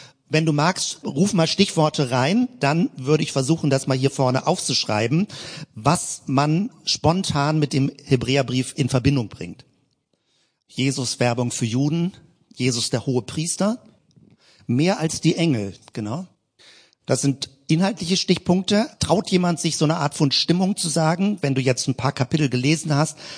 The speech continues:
hast du das Gefühl, der Hebräerbrief inspiriert dich oder hast du das Gefühl, der zieht dich eher ein bisschen runter? Ermahnung, ja. Damit sind wir schon in großen Hauptstichworten drin. Also Ermahnung, das ist,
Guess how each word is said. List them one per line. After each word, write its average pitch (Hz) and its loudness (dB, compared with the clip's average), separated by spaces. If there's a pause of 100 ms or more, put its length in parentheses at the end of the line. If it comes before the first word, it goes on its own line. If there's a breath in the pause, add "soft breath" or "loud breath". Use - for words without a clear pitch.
(120)
hast 143 2
du 151 -2
das 156 2
Gefühl, 147 0
der 127 2
Hebräerbrief 135 0
inspiriert 143 0
dich 175 0
oder 139 2 (320 loud breath)
hast 139 2
du 147 0
das 143 2
Gefühl, 147 0
der 135 0
zieht 156 -2
dich 143 0
eher 143 0
ein 135 0
bisschen 131 0
runter? 113 0 (520 soft breath)
Ermahnung, 101 0 (240)
ja. 92 -8 (1300 loud breath)
Damit 226 4
sind 240 2
wir 214 4
schon 262 0
in 185 0 (160)
großen 185 2
Hauptstichworten 151 0
drin. 117 -2 (420 loud breath)
Also 135 0
Ermahnung, 170 0 (180)
das 147 0
ist, - -6